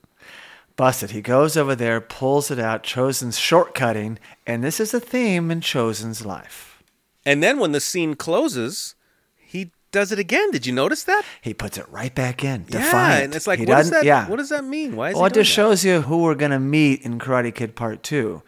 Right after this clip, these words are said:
Speaker 2: Mm.
Speaker 1: This guy who goes down the fast path.
Speaker 2: Mm, yeah.
Speaker 1: Right?
Speaker 2: In other words, he's busted. He knows now he did wrong, and
Speaker 1: Mm-hmm.
Speaker 2: yet he still does it.
Speaker 1: Hmm?
Speaker 2: Wow.
Speaker 1: Huh?
Speaker 2: Huh? Huh?
Speaker 1: <laughs>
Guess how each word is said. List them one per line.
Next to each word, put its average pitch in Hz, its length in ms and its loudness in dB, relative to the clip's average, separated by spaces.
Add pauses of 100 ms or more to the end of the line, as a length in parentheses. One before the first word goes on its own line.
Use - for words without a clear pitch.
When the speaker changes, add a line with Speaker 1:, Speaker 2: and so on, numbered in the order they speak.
(280)
Speaker 2:
Mm. 80 40 -18
Speaker 1:
This - 200 -4
guy 120 240 2
who 120 140 -2
goes 120 240 -4
down 117 400 -2
the 107 120 -6
fast 117 380 -2
path. 92 460 -12
Speaker 2:
Mm, 92 540 -14 (180)
yeah. 92 160 -10
Speaker 1:
Right? - 160 -4
Speaker 2:
In 135 60 0
other 180 100 2
words, 165 160 0
he's 135 160 -6
busted. 151 560 4 (440)
He 180 220 -2
knows 208 460 6
now 170 240 6
he 185 100 0
did 185 200 4
wrong, 131 360 0 (320)
and 160 140 4
Speaker 1:
Mm-hmm. 147 40 0
Speaker 2:
yet 156 160 4
he 190 100 -2
still 202 340 -2
does 240 240 -8
it. 214 100 -14 (280)
Speaker 1:
Hmm? 302 220 0 (640)
Speaker 2:
Wow. 95 300 -12 (400)
Speaker 1:
Huh? 202 260 0
Speaker 2:
Huh? 381 180 2 (360)
Huh? - 140 -4 (800)
Speaker 1:
<laughs> - 20 -8